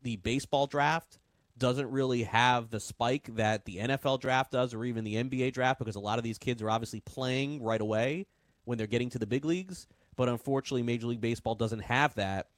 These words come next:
although they are putting the draft in prime time. And, uh, I will certainly be covering the draft from a, a Marlins perspective, as they have a, a very high pick. Uh, the other thing to keep an eye on, and we'll talk about this also a little bit in, in hour number two, the time is now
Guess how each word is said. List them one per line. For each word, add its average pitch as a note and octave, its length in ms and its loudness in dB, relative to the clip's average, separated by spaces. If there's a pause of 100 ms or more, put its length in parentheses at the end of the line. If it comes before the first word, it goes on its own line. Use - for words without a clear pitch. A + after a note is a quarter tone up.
(180)
although A#2 280 4
they A2 160 2
are A#2+ 160 6
putting B2+ 260 -2
the A#2 80 -2
draft A#2 300 2
in A2 100 -4
prime A2 240 -4
time. C#3 440 0 (440)
And, G#2 340 -6
uh, G2+ 160 -2
I B2+ 240 4
will A#2+ 160 0
certainly A2 400 -4
be G#2 320 -6
covering G#2+ 320 -2
the G2+ 80 -6
draft G2+ 340 -2
from G2+ 180 -4
a, G2 180 -4
a G2 120 -4
Marlins G#2+ 520 -2
perspective, F#2+ 500 -8
as F#2+ 80 -8
they G2+ 160 -2
have G2 200 -2
a, F#2 280 -4
a F#2 120 -6
very G#2 420 -2
high F#2+ 220 -2
pick. - 340 -6 (360)
Uh, G#2 160 -4
the C#3 160 2
other G#3+ 220 6
thing G#3 220 4
to E3+ 80 -4
keep - 220 -2
an E3+ 100 4
eye E3 180 6
on, E3+ 100 4
and D#3+ 80 2
we'll C#3+ 100 0
talk D#3 260 2
about D#3 200 2
this D#3 180 -2
also D3+ 440 4
a - 20 4
little C#3+ 320 2
bit D3+ 320 4 (100)
in, A#2+ 400 0
in A2+ 280 0
hour C3 260 6
number B2+ 280 0
two, D3 260 0
the B2+ 100 0
time D3+ 400 2
is C3 160 -2
now C3 680 2